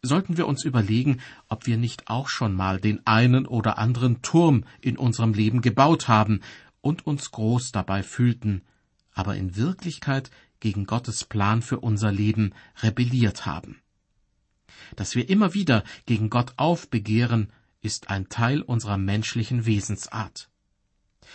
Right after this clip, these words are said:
Manchmal benehmen wir uns wie Kinder, die ganz schön ungezogen und bockig sein können. Eine Mutter hat mir mal erzählt, dass sie ihren Sohn einfach aus dem Zimmer schickt,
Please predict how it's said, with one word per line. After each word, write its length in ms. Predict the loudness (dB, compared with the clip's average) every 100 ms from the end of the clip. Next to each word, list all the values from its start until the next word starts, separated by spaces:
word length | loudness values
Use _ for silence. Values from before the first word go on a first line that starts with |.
| -20 -20 _ _
Manchmal 600 | -2 0 4 6 6 4 0
benehmen 540 | 0 2 2 2 2
wir 160 | 0 0
uns 300 | -4 -4 -4
wie 140 | -6
Kinder, 600 | -4 -2 0 0 0 -2 _ _ -6
die 260 | -4 -4 -8 _
ganz 240 | 0 2 0
schön 320 | 0 2 2
ungezogen 760 | 0 0 2 -2 0 -2 0 -2
und 300 | -4 -6 0
bockig 360 | 0 2 -4
sein 320 | -2 -2 -2 -4
können. 420 | -6 -6 -8 -14 _ _ _ -20 -20 -20 -20 -8 2
Eine 180 | 6
Mutter 320 | 6 6 6 6
hat 160 | 4
mir 160 | 2 4
mal 220 | 4 4
erzählt, 640 | 0 -4 0 2 2 -4 -12
dass 240 | -4 -4 -2
sie 100 | -2
ihren 320 | 2 2 2
Sohn 420 | 2 2 2 0
einfach 520 | 0 0 0 -6 -6
aus 180 | -8 -6
dem 220 | -6 -6
Zimmer 340 | -2 0 2 0
schickt, 360 | 0 -4 -6